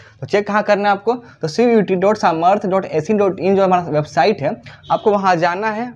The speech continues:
आपको वहाँ पर सबसे पहले अपना मार्क्स सबको चेक करना है, ठीक है। जो लोग टारगेट करें आईसीआर को, उनको मैं बता दूं कि अब सीयूईटी से कोई मतलब को नहीं है। अब सीयूईटी जितना करना था वो सीयूईटी ने already कर चुका है। अब सीयूईटी में जितना आपका मार्क्स आया है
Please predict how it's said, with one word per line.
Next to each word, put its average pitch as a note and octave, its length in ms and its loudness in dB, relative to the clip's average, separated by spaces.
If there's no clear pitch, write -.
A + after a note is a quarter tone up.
आपको - 240 -4
वहाँ F3+ 120 2
पर F3+ 360 -2
सबसे F3+ 180 -6
पहले G3+ 120 -2
अपना F#3+ 100 -4
मार्क्स D#3+ 220 -2
सबको F3+ 140 -4
चेक - 300 -2
करना G#2+ 200 -2
है, G2+ 60 -8
ठीक E3+ 180 -4
है। - 360 -6
जो C#3+ 140 0
लोग F#3+ 140 2
टारगेट F#3 280 -2
करें E3 280 -4
आईसीआर G3 340 0
को, G3 220 -6
उनको F3+ 260 0
मैं G3+ 120 0
बता F#3+ 200 0
दूं G3 160 -2
कि G3+ 100 -2
अब F#3+ 80 2
सीयूईटी A3 420 0
से G#3+ 100 2
कोई G3+ 120 2
मतलब G3 320 0
को F#3+ 60 0
नहीं E3 180 0
है। G#2+ 120 -2
अब C#3+ 120 -10
सीयूईटी F3+ 440 2
जितना F#3+ 220 -4
करना F#3 320 0
था G3+ 80 -4
वो G3+ 60 2
सीयूईटी F#3+ 280 2
ने F#3+ 80 0
already F3 300 2
कर G3 100 2
चुका G#3 260 -2
है। A#3 80 -4
अब F3 100 2
सीयूईटी A#3+ 400 0
में A3 140 0
जितना G3+ 180 2
आपका G3+ 140 0
मार्क्स F#3+ 400 -2
आया F3 160 2
है G#3+ 180 -4